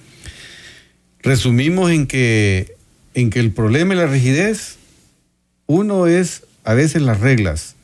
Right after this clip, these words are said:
y las normas y los procedimientos, pero no quiere decir que son malas,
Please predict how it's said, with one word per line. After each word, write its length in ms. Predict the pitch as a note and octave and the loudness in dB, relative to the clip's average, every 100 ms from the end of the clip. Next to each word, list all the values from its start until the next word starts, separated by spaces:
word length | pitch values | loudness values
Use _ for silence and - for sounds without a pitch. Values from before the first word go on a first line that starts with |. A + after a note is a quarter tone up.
| _ | _
y 60 | G#2 | -4
las 160 | G2 F#2 | 0 2
normas 340 | B2 D#3+ D3+ | 2 2 2
y 20 | |
los 80 | C3 | 0
procedimientos, 640 | - G#2+ A2+ A#2+ F#2+ F#2+ | 0 0 2 0 -2 -6
pero 280 | - F#2+ F2+ - - - _ | -4 -2 -4 -10 -20 -20 _
no 120 | G#2 G#2+ | 0 2
quiere 200 | B2 B2+ | 2 2
decir 100 | C3 | 0
que 120 | B2 | 0
son 340 | G#2 B2 A#2 | 2 2 4
malas, 480 | C3 D#3 G2 E2 - | 2 2 -2 -4 -8